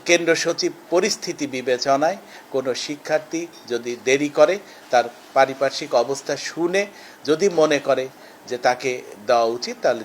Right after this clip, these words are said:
দিতে পারেন। সাড়ে দশটার পর্যন্ত এটি শেষ সময়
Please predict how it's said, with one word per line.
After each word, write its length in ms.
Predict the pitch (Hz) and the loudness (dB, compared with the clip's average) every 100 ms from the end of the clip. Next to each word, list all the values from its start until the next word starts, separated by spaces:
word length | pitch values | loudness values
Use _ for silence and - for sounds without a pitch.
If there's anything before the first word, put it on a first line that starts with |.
| 101 | -10
দিতে 240 | 135 101 | -10 -10
পারেন। 240 | 87 80 - - - | -10 -12 -14 -16 -4
সাড়ে 200 | 127 131 | -2 -2
দশটার 380 | 143 - 165 151 151 | -4 -4 -6 -6 -8
পর্যন্ত 380 | 127 147 156 | -6 -8 -6
এটি 280 | 208 147 127 117 - | -6 -6 -10 -12 -10
শেষ 140 | 120 | -8
সময় 400 | - 107 80 - | -8 -10 -10 -14